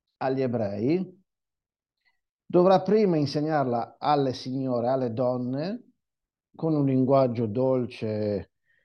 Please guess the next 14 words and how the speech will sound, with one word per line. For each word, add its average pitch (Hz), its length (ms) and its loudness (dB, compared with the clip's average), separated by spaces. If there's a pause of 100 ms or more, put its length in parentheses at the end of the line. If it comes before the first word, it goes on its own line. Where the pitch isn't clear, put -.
(160)
eccetera, 135 800 4
e - 220 -2
poi 202 280 4
soltanto 208 800 -2
dopo 175 720 -4 (260)
dovrà 156 520 -2
dare 156 360 0
gli 147 60 -4
insegnamenti 147 640 -4
e 135 40 2
le 135 80 2
direttive 147 680 4
agli 190 280 6
uomini, 139 640 2